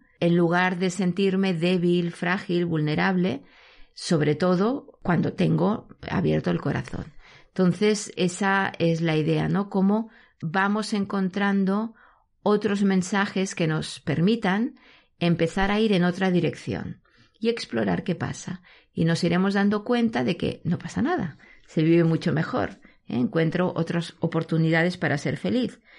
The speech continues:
Por ejemplo, para, esto era un mensaje más para los N A tipo ocho, ¿no? Que están buscando esta dureza, ¿no? Para el nueve, que es el que está más en la mediación,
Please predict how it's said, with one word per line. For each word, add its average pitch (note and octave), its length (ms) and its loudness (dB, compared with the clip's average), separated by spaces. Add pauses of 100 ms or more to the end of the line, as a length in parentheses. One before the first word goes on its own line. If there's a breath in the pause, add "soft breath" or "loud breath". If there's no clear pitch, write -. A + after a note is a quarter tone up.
(340 loud breath)
Por D#3 120 0
ejemplo, A3 600 0
para, D3+ 280 0
esto - 220 -2
era E3 200 4
un D#3 100 2
mensaje D3+ 360 0
más D#3 220 0
para D3 180 -2
los C3+ 220 -2
N C#3+ 160 2
A C3 80 -2
tipo C#3+ 240 -2
ocho, D#3+ 260 0
¿no? F#3 140 -2
Que F#3+ 60 -6
están - 340 -4 (400 loud breath)
buscando C#3+ 360 -2
esta B2 600 -4
dureza, C#3 560 -2
¿no? D3+ 220 -4 (480)
Para E3 240 2
el E3 120 2
nueve, B3+ 520 0 (280 soft breath)
que D#3+ 100 0
es - 120 -4
el D3+ 140 -2
que D3+ 100 -4
está D3+ 220 -2
más D3+ 340 0
en D3+ 160 -2
la C#3+ 100 -4
mediación, F3+ 1200 0